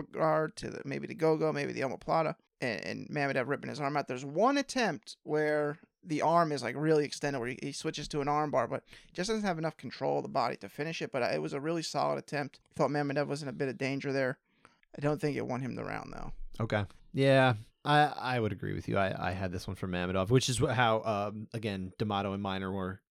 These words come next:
Speaker 2: the majority here. Uh, Varela was the minority, seeing this one for Primus. So, um, yeah, I went with you. I don't really have much more to add. This was a, a, an extremely challenging fight to judge, and honestly, there's no way anyone could really sit there and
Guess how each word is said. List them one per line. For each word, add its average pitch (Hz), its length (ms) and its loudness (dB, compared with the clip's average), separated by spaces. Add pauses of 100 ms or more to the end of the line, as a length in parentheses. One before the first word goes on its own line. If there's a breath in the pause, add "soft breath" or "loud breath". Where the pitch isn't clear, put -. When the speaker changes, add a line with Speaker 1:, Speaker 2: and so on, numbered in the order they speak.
Speaker 2:
the 117 60 -2
majority 101 440 -2
here. 92 420 -4
Uh, 90 140 -4
Varela 92 400 -2
was 92 340 -2 (140)
the 101 180 -8
minority, 92 440 -4
seeing 90 300 -6
this 95 160 -6
one 95 100 -6
for 98 120 -12
Primus. 101 420 -8 (140 soft breath)
So, - 340 -8 (600 loud breath)
um, 90 540 -6
yeah, 95 180 -4
I 110 60 0
went 110 140 0
with 98 140 -6
you. 92 220 -4 (260)
I 110 60 0
don't 98 80 -2
really 92 160 -2
have 80 100 -4
much 90 180 -6
more 95 120 -4
to - 140 -6
add. 85 240 -2
This 92 180 -6
was - 320 -6 (220)
a, 95 200 -2
a, 104 180 -8
an 95 200 -6
extremely 98 580 -4
challenging 87 440 -2
fight 85 280 -4
to 92 80 -6
judge, 85 360 -4
and 90 120 -4
honestly, 95 500 -2 (220 soft breath)
there's 107 320 0
no 107 160 0
way 98 220 0
anyone 95 260 -2
could 98 160 -10
really 92 240 -2
sit - 240 -6
there 90 200 -2
and 87 180 -6